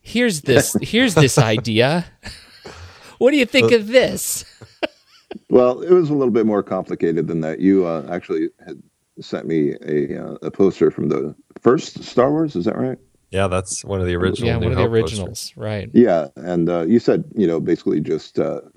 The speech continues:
Speaker 2: kind of inspiration for me to, to go off of. And, uh, as I was piecing it together based on the five films that you guys,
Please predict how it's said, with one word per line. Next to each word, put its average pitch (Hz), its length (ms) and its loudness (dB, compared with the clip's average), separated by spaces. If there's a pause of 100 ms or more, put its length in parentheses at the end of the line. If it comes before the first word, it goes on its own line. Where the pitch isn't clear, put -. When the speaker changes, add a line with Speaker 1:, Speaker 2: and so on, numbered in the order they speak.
(360)
Speaker 2:
kind 135 180 2
of 85 80 -2
inspiration 87 600 -2 (240)
for - 140 -2
me 160 160 2
to, - 280 -4 (180)
to 95 100 -2
go 80 180 0
off 76 200 -4
of. 82 220 -2
And, 82 260 -8 (680)
uh, 85 320 0
as 95 160 2
I 113 60 4
was 90 140 2
piecing 117 320 2
it 87 80 -2
together 90 440 4
based 90 400 0
on 82 200 -2
the 78 100 -2
five 87 340 0
films 90 400 -2
that 80 240 0
you 82 140 0
guys, 78 480 -4